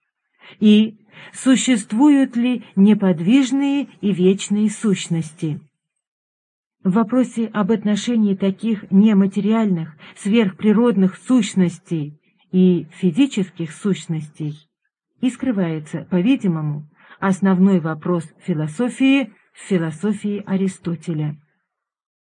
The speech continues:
В целом Аристотель панлогист. Он, как и Парменид,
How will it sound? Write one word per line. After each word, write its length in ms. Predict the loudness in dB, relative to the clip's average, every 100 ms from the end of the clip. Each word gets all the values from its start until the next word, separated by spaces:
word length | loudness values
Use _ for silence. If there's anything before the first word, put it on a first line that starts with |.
| _ _ _ _ _ _ _ _ _ _ _ -20
В 100 | -14
целом 460 | 2 4 6 2
Аристотель 800 | 0 0 0 0 0 2 0 -2 -4
панлогист. 1080 | 0 0 0 0 0 0 -2 -6 -8 -20 -20 _ _ _ _ _ _
Он, 280 | 0 0 0
как 320 | -2 -2 -2
и 160 | -2 -2
Парменид, 720 | 0 0 2 2 0 -4